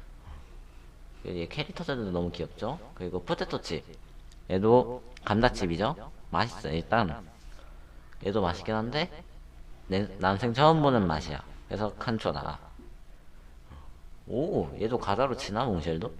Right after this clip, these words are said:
어떻게 보면 과자지. 이 몽쉘도 진짜 맛있는데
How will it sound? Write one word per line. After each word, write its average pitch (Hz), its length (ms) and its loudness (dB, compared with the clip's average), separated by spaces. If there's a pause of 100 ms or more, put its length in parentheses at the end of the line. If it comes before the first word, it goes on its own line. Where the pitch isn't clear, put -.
(800)
어떻게 - 240 0
보면 123 240 0
과자지. 87 440 -2 (1080)
이 95 340 -4
몽쉘도 110 2250 -2 (720)
진짜 - 280 8
맛있는데 101 840 4